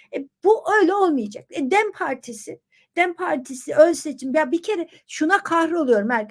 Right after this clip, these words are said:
Ön seçim yapmadı hiçbirisi. Ön seçim denmesin ya buna. Öyle bir şey yok. Ön seçimin ka-, tarifi kanunda belli.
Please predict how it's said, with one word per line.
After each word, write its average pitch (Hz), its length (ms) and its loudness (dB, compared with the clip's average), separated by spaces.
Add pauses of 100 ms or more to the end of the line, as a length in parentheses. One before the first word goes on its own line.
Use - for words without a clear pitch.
(160)
Ön 381 160 8
seçim 370 400 -2
yapmadı 311 480 4
hiçbirisi. 208 460 -10
Ön 370 120 -2
seçim 349 420 -4
denmesin 330 580 2
ya 226 200 -10
buna. 240 200 -10 (240)
Öyle 381 200 4
bir 403 60 -6
şey 320 300 -4
yok. 339 240 -2 (180)
Ön 427 160 4
seçimin 269 500 -6
ka-, - 260 -6
tarifi 320 420 -2
kanunda 320 560 -2
belli. 320 340 2